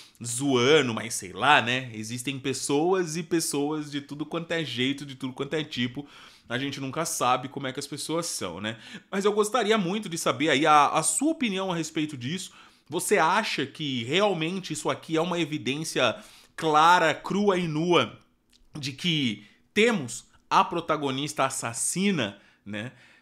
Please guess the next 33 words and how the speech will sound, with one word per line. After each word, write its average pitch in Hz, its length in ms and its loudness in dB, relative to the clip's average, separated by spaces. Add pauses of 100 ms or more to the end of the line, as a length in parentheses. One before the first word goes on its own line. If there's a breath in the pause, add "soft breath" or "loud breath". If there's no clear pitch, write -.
(140)
Falta 123 340 -2
ver 143 520 0 (100)
o 156 100 0
outro 170 340 2
lado. 185 360 6
Será 151 240 2
que 208 100 -8
vai 190 160 0
ser 190 200 2
mesmo 165 280 -2
como 156 220 -4
os 127 120 -8
rumores? 131 720 2
Será 131 240 0
que 165 100 -6
vai 147 120 0
ser 156 260 0
mesmo 139 400 0 (240 loud breath)
dois 160 320 2
protagonistas, 135 1080 -2 (380 soft breath)
né? 113 380 -6
Bom, 120 300 -2 (440)
a 214 500 8 (680)
Kunoichi, 147 920 0
a 117 440 0
Shinobi, 131 1040 0
a 110 380 -8
ninja, 127 760 0
né? 110 280 -4 (280 loud breath)
Nós 135 260 -2
já 165 120 0
temos 151 400 -4
aqui. 202 460 -4